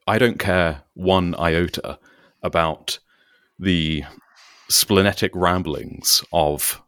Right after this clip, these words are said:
madmen, of, of the woke, of the five percent of the population who are the offense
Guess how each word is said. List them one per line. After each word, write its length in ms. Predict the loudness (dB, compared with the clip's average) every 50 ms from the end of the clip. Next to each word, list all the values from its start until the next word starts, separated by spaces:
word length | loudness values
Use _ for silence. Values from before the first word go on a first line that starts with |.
| -6
madmen, 680 | -2 0 2 2 2 0 -4 -8 -10 -8 -10 -12 -14 -16 _ -8
of, 380 | -6 -4 -2 -4 -4 -6 -8 -4 -2
of 160 | -2 -2 -2
the 80 | -2
woke, 420 | 0 2 2 2 0 -2 -8 -14 -14 -14 -18 -20 -20 -10 -2
of 260 | 0 2 2 0 0 0
the 160 | -2 -2 -2
five 340 | 0 0 0 2 0 0 -2
percent 300 | -2 0 2 2 0 0
of 80 | -4
the 60 | -6 -4
population 800 | -4 -4 -4 -4 -6 -4 -4 -2 -4 -4 -4 -8 -12 -14 -16 -12 _
who 280 | -6 -4 -4 -6 -6 -6 -6
are 200 | -4 -4 -4 -4
the 140 | -6 -6
offense 340 | -4 -2 -2 -2 -2 -2 -4